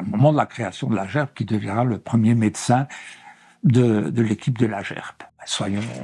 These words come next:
honnêtes quand même qu'à l'époque, déjà, même dans mes études en, dans les années soixante, euh, l'antipsychiatrie est très, très présente, hein. Donc,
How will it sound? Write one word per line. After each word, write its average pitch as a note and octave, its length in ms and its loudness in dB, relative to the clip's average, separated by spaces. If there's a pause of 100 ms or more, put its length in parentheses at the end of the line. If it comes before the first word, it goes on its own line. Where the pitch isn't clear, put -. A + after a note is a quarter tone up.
(160)
honnêtes A2+ 460 -2
quand G#2+ 140 -2
même A#2+ 240 2
qu'à - 140 -2
l'époque, G#2+ 480 0 (1000)
déjà, B2 760 6
même B2 320 0
dans A2+ 140 2
mes A2 220 2
études B2 460 6
en, F2 580 0
dans D2 140 2
les G#2+ 220 2
années G#2+ 220 2
soixante, D#3 720 2 (500)
euh, A2+ 540 4
l'antipsychiatrie - 1800 0
est F#2+ 140 0
très, - 160 -6
très - 180 -12
présente, B2+ 640 0
hein. F3+ 200 0 (460)
Donc, G#2 200 0